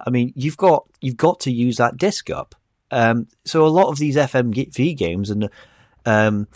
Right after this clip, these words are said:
it's almost like they were struggling to think of ways to put, like, to make a game that utilized the C D to justify the sort of the costs behind it, like, to, to justify the cost of purchasing the Mega C D to begin with.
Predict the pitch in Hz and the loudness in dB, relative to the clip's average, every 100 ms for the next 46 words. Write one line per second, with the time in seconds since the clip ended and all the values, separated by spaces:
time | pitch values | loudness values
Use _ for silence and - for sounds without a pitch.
0 | - _ _ 139 156 202 196 - 135 139 | -20 _ _ -4 2 2 2 -2 0 -2
1 | - - 151 160 147 120 - 143 131 117 | -2 0 0 2 -2 -4 -2 -2 -2 0
2 | 120 117 - 110 101 _ - 185 - - | 0 0 -2 -6 -6 _ 0 0 0 -2
3 | 135 117 - - 120 127 208 151 117 101 | 0 0 -6 -2 0 2 0 -2 -2 -2
4 | 98 92 - 110 113 - 98 95 - 95 | 0 -4 -4 -2 -2 -2 -2 -2 -2 -6
5 | 90 90 - - 98 87 85 80 120 101 | -4 -8 -10 -4 -2 -2 -4 -2 -2 -2
6 | 95 139 - 135 123 113 107 107 - 123 | -2 -2 -2 0 2 2 0 -6 -8 -6
7 | 104 - 107 - - - - - 170 190 | -6 -8 -6 -4 -4 -6 -6 -2 -2 -2
8 | 135 78 - - - 117 101 - - _ | -4 -4 -4 -6 -2 -2 -4 -10 -20 _
9 | 120 151 143 131 123 - 131 - 107 - | -2 0 0 -2 -2 0 -4 -2 -8 2
10 | 180 208 123 - 92 85 _ - _ - | 2 2 -8 -8 -10 -12 _ -20 _ -8
11 | 98 95 90 90 92 87 87 - 117 170 | -6 -4 -4 -4 -4 -4 -6 -4 -2 -2
12 | 147 71 78 | -2 -6 -8